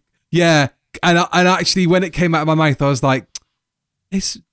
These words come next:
don't, don't be the one person to bring up the other thing that Paul is known for." I just felt like such a gobshite. And I, and sometimes, you know, I mean, there are much worse things to keep you up at night, but that is something that occasionally I'm like,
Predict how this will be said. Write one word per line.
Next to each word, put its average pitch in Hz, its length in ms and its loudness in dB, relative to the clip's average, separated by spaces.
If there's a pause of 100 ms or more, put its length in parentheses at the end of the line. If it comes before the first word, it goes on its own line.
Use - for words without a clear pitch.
(140)
don't, 247 400 2
don't 240 380 -2
be 165 300 2
the 135 180 0
one 127 400 2
person 123 440 0
to 113 100 -2
bring 120 200 2
up 117 200 -2
the 131 160 2
other 123 240 0
thing 113 300 2
that 113 140 -4
Paul 107 280 0
is 104 120 -4
known 107 220 0
for." 104 220 -4
I 120 100 0
just 127 220 -6
felt 139 180 -4
like 143 160 -4
such - 640 -2 (140)
a 131 120 -6
gobshite. 123 600 -4 (560)
And 131 100 0
I, 147 220 2
and 156 260 0 (220)
sometimes, 202 440 -2
you 185 60 -2
know, 180 160 2 (300)
I 147 80 -2
mean, 147 320 -2
there 147 120 2
are 143 60 0
much 143 240 -6
worse 127 220 0
things 110 200 -2
to 123 60 -8
keep 135 240 -6
you 120 80 0
up - 140 2
at - 80 -6
night, 107 240 -6
but - 240 -12
that 151 180 0
is 143 140 -2
something 139 380 -2
that 127 180 -4
occasionally 131 520 0
I'm 110 160 0
like, 113 280 -2